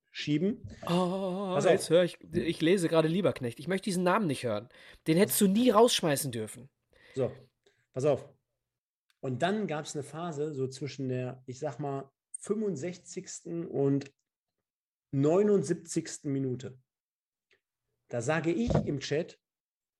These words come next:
Speaker 1: „Boah, jetzt ist das Spiel, hat das Spiel für mich so einen offenen Charakter.“ So nach dem Motto, jetzt gerade ist es auf Messerschneide, es könnte jetzt in die eine als auch in die andere Richtung gehen. Und der Kommentator sagt auch noch, „Ja, derjenige, der jetzt das erste Tor erzielt,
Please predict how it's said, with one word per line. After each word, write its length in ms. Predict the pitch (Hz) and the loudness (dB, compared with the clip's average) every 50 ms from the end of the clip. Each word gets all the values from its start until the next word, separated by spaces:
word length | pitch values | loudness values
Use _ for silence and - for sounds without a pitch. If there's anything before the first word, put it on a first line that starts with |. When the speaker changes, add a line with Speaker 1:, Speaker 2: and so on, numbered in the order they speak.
| _ _ _ _ _ _ _ _ | _ _ _ _ _ _ _ _
Speaker 1:
„Boah, 240 | _ 123 120 117 117 - - - - - - | _ -8 -6 -6 -8 -10 -14 -18 -16 -4 -2
jetzt 240 | 147 151 151 - 220 | -2 -2 -2 -4 -4
ist 160 | 214 - - | -2 0 0
das 120 | 202 - | 0 0
Spiel, 480 | - - - 208 240 302 370 302 269 - _ | -2 -2 0 2 4 4 4 2 0 -6 _
hat 160 | - 160 175 | -6 -2 -2
das 140 | 196 185 - | -2 -2 -4
Spiel 240 | - - 220 247 262 | -2 -2 -2 -2 0
für 120 | - 240 | 0 -2
mich 180 | 214 214 202 208 | -2 -2 -2 -2
so 80 | 190 | -4
einen 100 | 180 180 | -4 -4
offenen 400 | - 185 190 185 - 196 185 165 | -4 -6 -6 -4 -4 -4 -4 -4
Charakter.“ 600 | - 143 151 127 120 113 107 - - 98 95 - _ _ _ _ | -6 -8 -8 -8 -8 -10 -10 -10 -12 -12 -12 -14 _ _ _ _
So 80 | - 127 | 0 0
nach 140 | 135 135 131 | 0 2 2
dem 140 | 151 143 135 | 2 2 2
Motto, 260 | 147 160 160 160 151 | 2 2 0 0 -2
jetzt 380 | 127 120 160 170 - - - | 0 0 -2 -2 -4 -8 -10
gerade 340 | - 120 123 151 180 196 202 | -8 -8 -6 -4 -2 -2 -2
ist 300 | 185 175 - - 170 156 | -2 -2 -4 -6 -6 -6
es 100 | 156 147 | -4 -4
auf 180 | 156 135 123 139 | -4 -6 -4 -4
Messerschneide, 800 | 139 151 160 - 139 107 - - 143 156 185 208 214 233 240 220 | -6 -6 -4 -6 -6 -8 -8 -8 -8 -4 -4 -2 -2 -2 -2 -4
es 140 | - - - | -6 -12 -8
könnte 200 | - 165 151 151 | -8 -8 -4 -4
jetzt 140 | 143 135 - | -6 -4 -4
in 100 | 131 117 | -8 -8
die 80 | 110 | -8
eine 280 | - 139 151 170 170 160 | -8 -8 -8 -8 -8 -8
als 160 | - - - | -10 -10 -8
auch 100 | 123 113 | -8 -8
in 60 | 110 | -8
die 100 | 113 113 | -8 -6
andere 200 | 127 160 180 175 | -6 -6 -6 -4
Richtung 280 | 180 190 185 - 190 190 | -6 -6 -4 -4 -4 -2
gehen. 200 | 175 190 196 196 | 0 -2 -2 -2
Und 120 | 139 127 | -4 -6
der 80 | 131 120 | -6 -6
Kommentator 480 | - 139 131 123 127 143 151 - 170 143 | -6 -8 -8 -6 -6 -8 -6 -6 -8 -8
sagt 220 | 135 147 127 151 | -8 -8 -8 -8
auch 60 | 147 | -6
noch, 160 | 139 143 139 | -6 -6 -6
„Ja, 540 | 131 127 - - - 120 127 107 95 95 - - | -8 -10 -12 -12 -10 -10 -8 -8 -8 -10 -12 -12
derjenige, 560 | 104 104 104 107 110 113 131 135 139 127 123 | -12 -10 -8 -6 -4 -4 -2 -2 -2 -2 -2
der 180 | 107 110 107 104 | -2 -4 -4 -4
jetzt 240 | 123 180 185 - - | -4 -4 -4 -6 -8
das 120 | 135 - | -10 -6
erste 320 | 123 156 175 175 - 160 | -6 -6 -6 -6 -8 -8
Tor 180 | - - 160 147 | -6 -6 -4 -4
erzielt, 400 | 127 110 - - 127 143 135 | -4 -6 -8 -10 -10 -10 -10